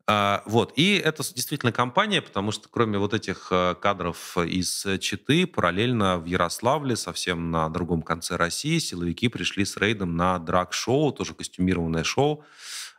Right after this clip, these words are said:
А, несколько артистов отвезли в отделение, на них составили протоколы о пропаганде Л Г Б Т. Здесь по другой статье пошли, у нас, а, одновременно действует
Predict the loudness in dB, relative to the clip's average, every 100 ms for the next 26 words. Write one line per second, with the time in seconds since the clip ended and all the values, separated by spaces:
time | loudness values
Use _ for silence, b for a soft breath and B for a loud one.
0 | -2 0 2 2 2 2 2 2 0 0
1 | -2 -4 -2 0 0 -4 -6 -6 -12 -2
2 | 0 2 0 -2 0 2 4 2 0 2
3 | 0 0 -4 0 0 0 -2 -6 -4 -4
4 | 2 2 2 0 -4 -2 0 2 0 0
5 | 0 0 -2 0 -2 -2 -4 -4 -4 0
6 | 0 -2 -8 -12 -12 -10 -8 -2 0 0
7 | -2 -4 -10 -8 -4 -2 -4 -6 -4 0
8 | 0 -2 -2 -2 -2 -10